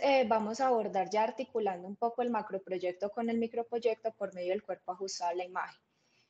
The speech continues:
Entonces, en la cirugía plástica como reflejo de autonomía, él nos dice, esa pa-, esa seguridad de empezar a proyectarme como yo quería ser visto, de verme como yo esperaba que también,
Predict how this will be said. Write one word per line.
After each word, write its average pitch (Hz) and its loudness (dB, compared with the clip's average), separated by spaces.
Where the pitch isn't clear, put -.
Entonces, 240 6
en 285 6
la 214 6
cirugía 202 4
plástica 254 2
como 196 -4
reflejo 202 -2
de 247 10
autonomía, 247 2
él 196 -2
nos 180 -6
dice, 196 0
esa 269 6
pa-, 285 6
esa 247 0
seguridad 202 2
de 220 -2
empezar 208 -2
a 190 2
proyectarme 190 -2
como 185 -4
yo 226 6
quería 220 2
ser 208 -4
visto, 208 -2
de 196 2
verme 190 2
como 208 -2
yo 190 0
esperaba 220 4
que 190 -4
también, 180 -8